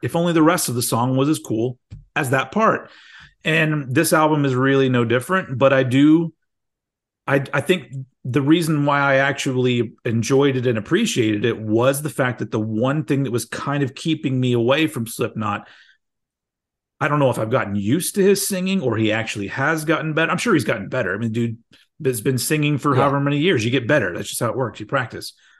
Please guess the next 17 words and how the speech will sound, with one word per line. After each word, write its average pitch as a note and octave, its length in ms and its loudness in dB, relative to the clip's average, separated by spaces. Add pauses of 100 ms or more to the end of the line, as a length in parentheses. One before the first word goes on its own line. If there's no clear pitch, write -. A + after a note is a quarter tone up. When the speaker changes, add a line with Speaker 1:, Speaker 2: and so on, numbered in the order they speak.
(160)
Speaker 1:
But, C#3+ 340 0
um, A#2 400 0 (960)
overall, C4+ 460 6
I A3+ 80 4
just F#3+ 220 0
thought G3 140 4
it F3+ 80 2
was D#3+ 140 4
a D#3+ 60 4
good C#3+ 420 2 (140)
album D3 400 2
as C3+ 280 0
a C#3 60 0
Slipknot C3 500 -2
album. F2 420 -12 (500)
Now, C#3 240 2
now, C#3 460 0